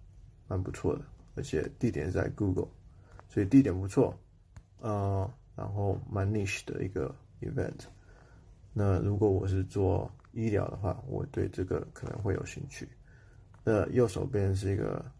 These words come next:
爱心，你就点爱心，把它加入，加入你的 shortlist。你可以回去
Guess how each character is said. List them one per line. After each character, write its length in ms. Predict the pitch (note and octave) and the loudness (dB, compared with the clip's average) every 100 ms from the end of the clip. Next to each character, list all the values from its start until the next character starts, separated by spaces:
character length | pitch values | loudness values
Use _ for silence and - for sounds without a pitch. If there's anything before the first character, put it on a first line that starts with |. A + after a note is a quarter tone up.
| - - | -20 -10
爱 140 | - F#2+ | -4 -2
心， 280 | F#2+ G#2 F#2+ - | -2 -2 -4 -4
你 140 | G#2+ | -4
就 80 | A2+ | -4
点 200 | F#2 F#2+ | -4 -4
爱 180 | G#2+ - | -2 -2
心， 300 | - B2 C#3 - - - - - - - | -2 -2 -2 -8 -20 -20 -20 -20 -14 -2
把 120 | F#2 | 2
它 80 | F#2+ | 2
加 220 | F#2+ G2+ | 2 2
入， 140 | G#2 | 2
加 240 | - - G2+ | -2 0 0
入 140 | G#2 | 2
你 80 | F#2 - | 0 -2
的 280 | - - - - - - | -4 -4 -6 -18 -20 -16
shortlist。 720 | - - G#2+ - - - - - - - - - - - - - - | -8 -2 -2 -2 -8 -10 -12 -18 -20 -20 -20 -20 -20 -20 -20 -20 -10
你 100 | G2+ | -8
可 140 | - | -2
以 40 | F#2 | -2
回 240 | G2 G2+ | 0 -2
去 280 | - - | -2 -4